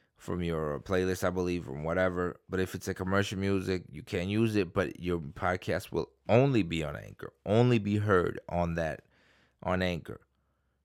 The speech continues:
And I, I don't, I don't think they'll be able, uh, I, I think the donate feature would come off on that one because you used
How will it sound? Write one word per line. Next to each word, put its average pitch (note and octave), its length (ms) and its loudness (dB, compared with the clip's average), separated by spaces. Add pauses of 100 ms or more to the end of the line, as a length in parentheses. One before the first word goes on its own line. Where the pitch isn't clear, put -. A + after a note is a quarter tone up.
(220)
And F#2+ 200 4
I, F#2 260 6
I G2 40 8
don't, G2+ 180 6
I G2 120 6
don't G2+ 360 4
think G2+ 160 0
they'll G2 100 4
be G2 160 2
able, F#2+ 220 2
uh, F2 500 2 (120)
I, E2+ 100 0
I - 20 0
think G2 240 -2
the F#2 80 0
donate F#2+ 560 2
feature F2 540 -4 (480)
would F2+ 200 -4
come F2+ 260 2
off F2 220 2
on D#2+ 100 -2
that D#2+ 180 0
one D#2+ 140 -4
because E2 300 -6
you D#2+ 100 -6
used D#2+ 380 -4